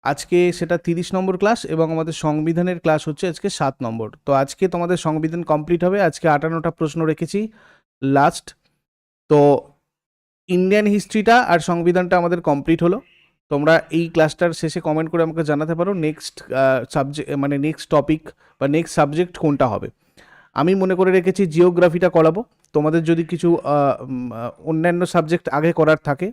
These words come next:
সেটা তোমরা আমাকে কমেন্টে অবশ্যই জানাতে পারো। তো বিগত কুড়ি বছরের এই সংবিধান প্রশ্ন বিশ্লেষণ, যেটা তোমাদের ইন্ডিয়ান হিস্ট্রি এবং ইন্ডিয়ান কনস্টিটিউশন কমপ্লিট হলো, ওটা আমাদের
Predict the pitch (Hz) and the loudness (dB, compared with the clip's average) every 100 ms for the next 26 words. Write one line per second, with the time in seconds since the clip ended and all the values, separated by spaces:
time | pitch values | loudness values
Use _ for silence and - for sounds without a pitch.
0 | - - 160 160 160 156 151 170 147 139 | -10 -4 0 0 2 0 0 -2 -2 -2
1 | 143 156 135 - 143 127 113 110 95 - | 0 0 0 -2 -2 -2 -4 -6 -6 -8
2 | _ _ _ _ _ _ _ _ 151 143 | _ _ _ _ _ _ _ _ 4 6
3 | 131 143 170 196 208 202 190 196 202 208 | 4 4 4 4 4 2 2 4 2 4
4 | 208 214 196 196 180 180 190 202 190 190 | 4 2 2 -2 -2 0 0 0 0 -2
5 | - 175 170 185 175 196 175 175 175 175 | 0 -4 -4 -2 -2 -2 -2 -2 0 2
6 | 170 160 165 170 170 - 175 165 156 156 | 2 0 -2 -2 -2 -2 0 0 -2 -4
7 | 165 160 151 - 156 160 165 147 143 165 | -2 -2 -4 -4 -6 -4 -4 -2 -2 -2
8 | 170 185 - _ _ _ _ _ - 139 | 0 -2 -6 _ _ _ _ _ -10 0
9 | 165 165 185 | 2 4 2